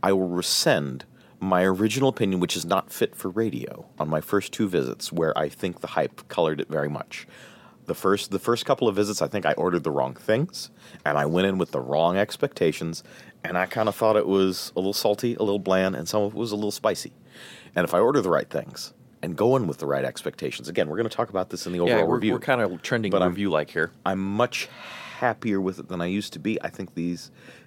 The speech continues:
Speaker 1: these dishes are good examples of themselves, and there's a lot of them.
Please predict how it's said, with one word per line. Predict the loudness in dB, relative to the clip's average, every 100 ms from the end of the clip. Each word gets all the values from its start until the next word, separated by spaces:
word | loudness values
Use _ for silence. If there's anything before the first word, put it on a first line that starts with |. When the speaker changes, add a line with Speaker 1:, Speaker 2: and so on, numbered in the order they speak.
| -6
Speaker 1:
these | -6 -2
dishes | -2 0 -4 -2
are | -4
good | 0 2 2 0
examples | 0 2 2 0 -4
of | -4 -4
themselves, | -6 -4 2 2 2 -4 -16 -20 -20 -20 -20 _
and | -6
there's | -4 -4
a |
lot | -6 -6 -8
of | -10
them. | -14